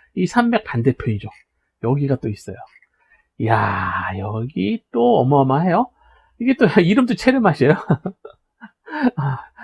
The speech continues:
체르맛하고 거의 분위기도 좀 비슷한 것 같기도 하고, 어... 근데 파우더예요. 완벽한 파우더. 눈이 폭설 쏟아지면은요, 이쪽에서 눈이 올 때, 근데 살짝 무거워, 눈이 당연히. 어, 그래도 여기 끝내주는 곳입니다. 여기도 한번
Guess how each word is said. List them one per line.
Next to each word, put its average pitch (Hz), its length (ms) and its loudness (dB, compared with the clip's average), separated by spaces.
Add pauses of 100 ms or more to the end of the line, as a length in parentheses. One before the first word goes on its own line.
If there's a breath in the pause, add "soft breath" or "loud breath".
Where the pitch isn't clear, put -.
(140 loud breath)
체르맛하고 226 800 0
거의 262 320 2
분위기도 254 480 0
좀 269 120 0
비슷한 214 400 -4
것 240 120 0
같기도 - 400 -8
하고, 262 560 0 (380 loud breath)
어... 156 760 4 (300 soft breath)
근데 170 300 -2 (100)
파우더예요. 180 380 -6 (300)
완벽한 175 760 -2
파우더. 110 280 -2 (360)
눈이 143 200 -6 (600)
폭설 233 340 4
쏟아지면은요, 165 640 0
이쪽에서 185 400 0
눈이 139 200 -2
올 131 280 0
때, 131 260 -4
근데 165 160 -8
살짝 - 320 -16
무거워, 123 420 -12 (100)
눈이 110 180 -8
당연히. 120 460 -10 (400 soft breath)
어, 127 340 -2
그래도 127 300 0
여기 170 480 2
끝내주는 147 560 -6
곳입니다. 107 480 -8
여기도 196 360 0
한번 156 280 2